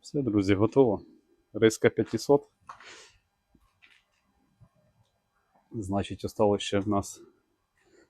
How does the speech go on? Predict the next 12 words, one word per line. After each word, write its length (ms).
пройтися 560
ребра, 380
їх 260
заокруглить. 920
І 100
на 160
цьому 360
все. 280
Можна 480
готовить 560
далі 180
дверку 640